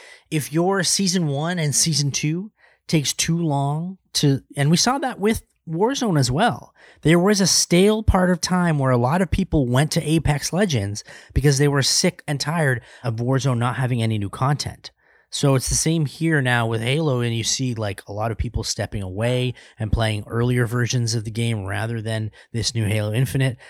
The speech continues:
Like, you have to be ready with multiple layers of content ready to go or in the bank in order to attract, again, the, our most important thing is attract new players.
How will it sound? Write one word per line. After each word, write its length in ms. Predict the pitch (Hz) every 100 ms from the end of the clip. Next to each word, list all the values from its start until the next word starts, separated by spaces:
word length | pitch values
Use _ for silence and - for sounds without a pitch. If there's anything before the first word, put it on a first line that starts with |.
| - 127
Like, 200 | 120 120
you 160 | 160
have 300 | 98 135 143
to 100 | -
be 160 | 143 123
ready 420 | 110 117 139 151
with 240 | 123 -
multiple 680 | 107 117 120 135 - 147 139
layers 480 | 120 120 120 117 107
of 80 | 107
content 640 | - 113 107 - 92 90 - _ _
ready 300 | 107 117 160
to 100 | 185
go 320 | 156 131 135
or 220 | 120 110 113
in 140 | 139
the 80 | 156
bank 420 | 120 98 101 - _ _ _ _
in 160 | 123 120
order 320 | 120 120 127
to 520 | - - 123 113 110 - - - _ _ _ _ _ _ _ -
attract, 600 | 123 - - 131 131 123
again, 260 | 117 127
the, 200 | 120 117
our 80 | 113
most 220 | 107 120
important 220 | 131 156 143
thing 140 | 151
is 100 | 117
attract 520 | 117 - 123 110 -
new 160 | 107 104
players. 600 | - 98 - - -